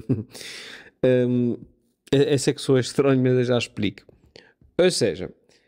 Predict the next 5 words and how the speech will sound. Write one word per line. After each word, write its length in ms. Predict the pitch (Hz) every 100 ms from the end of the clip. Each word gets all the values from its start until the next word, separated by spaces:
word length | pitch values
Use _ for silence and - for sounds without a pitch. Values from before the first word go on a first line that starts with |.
| _ _ _ _ _ _ _ _ _ _ _ _ _ _ _ _ _ _ _ _ _
vocês 180 | - 180
sabem 220 | 202 190
aquela 260 | 180 175 175
história 500 | 156 - 170 156 151
do, 720 | 135 147 139 131 113 101 73